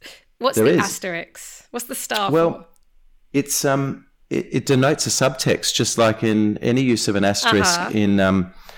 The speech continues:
Speaker 2: Mm-hmm.
Speaker 1: uh, in, um, in writing. It
Speaker 2: Mm-hmm.
Speaker 1: means there's something more. Take a, take a little look closer, and usually that, that asterisk is, um, referred to around the side label there.
Speaker 2: Yeah.
Speaker 1: You know, it, like, where it explains what counterpoint is, and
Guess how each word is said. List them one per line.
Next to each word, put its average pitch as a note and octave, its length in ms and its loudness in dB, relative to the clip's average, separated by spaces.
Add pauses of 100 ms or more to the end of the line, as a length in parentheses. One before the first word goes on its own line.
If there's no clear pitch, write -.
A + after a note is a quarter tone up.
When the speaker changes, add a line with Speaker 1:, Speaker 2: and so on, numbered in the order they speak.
(220)
Speaker 2:
Mm-hmm. F#3 300 -6 (180)
Speaker 1:
uh, - 400 -2 (120)
in, G2+ 440 -2
um, F#2 400 0 (400)
in G2+ 180 0
writing. F#2 480 2 (220)
It - 140 -2
Speaker 2:
Mm-hmm. - 60 0
Speaker 1:
means B2+ 220 0
there's G#2+ 140 -2
something A2+ 260 0
more. G#2+ 300 2
Take A2 280 -2
a, A2 180 2
take A2 260 -2
a - 20 0
little G#2 220 2
look G#2 180 0
closer, A2 300 0
and A#2 100 2
usually A2 540 2 (380)
that, - 340 0
that A2+ 160 0
asterisk - 520 0
is, G#2 300 0
um, F#2+ 340 0 (220)
referred A2 460 2
to A2 200 2
around A#2 200 2
the G#2 60 0
side G2+ 400 2
label G2+ 280 0
there. G2 340 0
Speaker 2:
Yeah. E3 460 -4
Speaker 1:
You G#2 100 -2
know, F#2+ 60 0
it, - 300 -6
like, F#2+ 160 -2
where G2+ 100 0
it F#2 40 -4
explains G2+ 600 -2
what - 340 -4
counterpoint F#2+ 640 -4
is, G2 240 -2
and F#2 240 -2